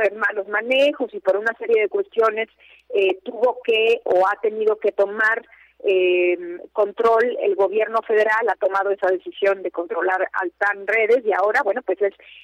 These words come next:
eh, eh, controlada por el gobierno federal, inclusive su director general fue nombrado por el presidente López Obrador, el señor Carlos Lerma, y también estuvo presente en esta, en esta conferencia mañanera, y nos platicaron de esta idea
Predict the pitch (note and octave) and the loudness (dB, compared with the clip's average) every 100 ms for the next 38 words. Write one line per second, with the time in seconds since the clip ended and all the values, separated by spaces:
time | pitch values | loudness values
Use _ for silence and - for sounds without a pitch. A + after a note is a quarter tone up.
0 | _ - G3+ - G3+ F#3 F#3 F3+ F3+ F3 | _ -2 -2 0 0 0 2 0 0 -2
1 | - G#3+ G#3 G#3 A3 A#3 A#3 G3+ G3 F#3 | -2 -2 0 2 2 2 2 2 0 2
2 | G3 A3 A3 G#3+ G3+ G3 A#3 B3 G#3 G3 | 2 0 -2 -4 0 0 -2 -4 -14 -18
3 | A3+ G#3+ A3 - _ _ _ - A3 G#3 | -12 -6 -6 -6 _ _ _ -8 -6 -4
4 | G#3 - A#3 A#3 G#3 G3 G#3+ G#3+ G3+ G3+ | -4 -2 -4 -4 -4 -2 -2 -2 -4 -4
5 | G3 G3+ G3+ G3 F#3+ F3+ - F3 F#3 F#3 | -4 -2 -2 0 0 0 -4 -4 -4 -4
6 | G3+ F#3+ - - F3+ F#3+ G#3+ G#3+ F#3+ F3+ | -4 -6 -6 -4 -2 0 0 0 -4 -6
7 | F3+ F#3+ F#3 F#3+ G#3 C4 B3+ A3+ G#3+ _ | -4 -4 -2 -2 -2 -2 -2 -4 -6 _
8 | - - - - B3 C#4 C#4+ D#4 C#4+ A#3 | -20 -20 -14 -8 -6 -6 0 0 0 -2
9 | C4 B3 B3+ A3+ A3 - G#3 F#3+ - - | -4 -4 -4 -4 -6 -4 0 0 -4 -6
10 | F#3+ G3+ A3+ G3+ G3 G3 G3+ G#3+ G3+ G3+ | -6 -6 -6 -4 -2 -2 -2 -6 -4 -4
11 | G#3 G3+ G3 - - - - A#3 - - | -2 -2 -2 -6 -16 -20 -14 -6 -6 -4
12 | B3 B3 - D#4+ D4 C#4+ D4+ C#4 B3+ C4+ | -6 -6 -6 -2 0 -2 -4 -2 0 0
13 | C4+ D#4+ D4 B3 A#3 B3 B3+ | 0 -4 -2 -2 0 2 2